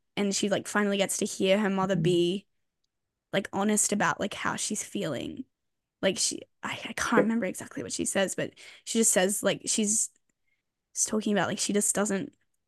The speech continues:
Speaker 1: she doesn't, like, she just wants to go home, I think she says. She said, "I just wanna go home." <laughs> Like, and I don't,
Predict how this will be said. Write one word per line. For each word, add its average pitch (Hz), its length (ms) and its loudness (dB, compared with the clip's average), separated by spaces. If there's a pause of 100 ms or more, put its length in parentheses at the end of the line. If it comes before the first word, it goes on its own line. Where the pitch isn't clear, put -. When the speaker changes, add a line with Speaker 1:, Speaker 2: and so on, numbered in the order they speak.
(880)
Speaker 1:
she - 180 2
doesn't, 202 520 4 (560)
like, 220 140 0
she - 160 4
just 226 160 4
wants 202 380 -2
to 220 140 4
go 196 260 4
home, 185 460 0 (300)
I 214 60 -2
think 202 180 0
she 185 100 0
says. 147 280 -2
She - 100 -4
said, 208 180 4
"I 196 120 2
just 202 160 -6
wanna 196 180 0
go 156 160 -2
home." 156 540 -4
<laughs> - 680 -10
Like, 240 160 2
and 196 160 -4
I 190 80 -4
don't, 165 300 -4